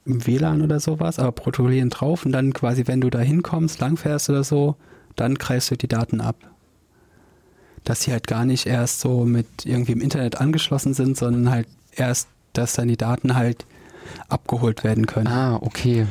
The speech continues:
Speaker 1: Oder halt über so ein Mesh-Netzwerk halt
Speaker 2: Mhm.
Speaker 1: auch dann, das halt von
Speaker 2: Hm.
Speaker 1: Gerät zu Gerät zu Gerät und dann halt zum, ich sag mal, zum Bauernhof zum Beispiel,
Speaker 2: Hm.
Speaker 1: war das Beispiel da bei dem Vortrag.
Speaker 2: Ja, okay.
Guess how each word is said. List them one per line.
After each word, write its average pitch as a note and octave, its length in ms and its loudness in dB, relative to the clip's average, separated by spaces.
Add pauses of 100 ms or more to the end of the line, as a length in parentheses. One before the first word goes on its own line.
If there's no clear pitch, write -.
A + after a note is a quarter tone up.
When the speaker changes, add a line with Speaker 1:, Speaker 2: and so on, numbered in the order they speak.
(220)
Speaker 1:
Oder C#3 260 2
halt B2 140 2
über A#2+ 180 4
so - 100 0
ein A#2 100 2
Mesh-Netzwerk C3+ 840 2
halt A#2 180 2
Speaker 2:
Mhm. A#2 60 4
Speaker 1:
auch A#2+ 340 2
dann, A2+ 420 2 (800)
das - 260 -2
halt A#2 220 0
von A#2 340 0 (240)
Speaker 2:
Hm. A#2+ 140 2
Speaker 1:
Gerät A#2 280 0
zu B2+ 120 0
Gerät B2 300 0
zu B2 140 0
Gerät B2 340 2
und A#2+ 120 2
dann B2 220 2
halt B2 160 -2
zum, A#2 320 2 (440)
ich - 60 -10
sag - 200 -2
mal, A2+ 120 0
zum A2+ 300 0
Bauernhof A#2 580 0
zum - 160 -2
Beispiel, A#2 320 -2
Speaker 2:
Hm. A#2 260 2
Speaker 1:
war A#2 80 2
das A2+ 140 -2
Beispiel A#2 360 0
da A#2 100 2
bei A2+ 120 4
dem A2+ 120 2
Vortrag. A2+ 520 -4 (280)
Speaker 2:
Ja, A#2 320 2 (220)
okay. A#2+ 480 0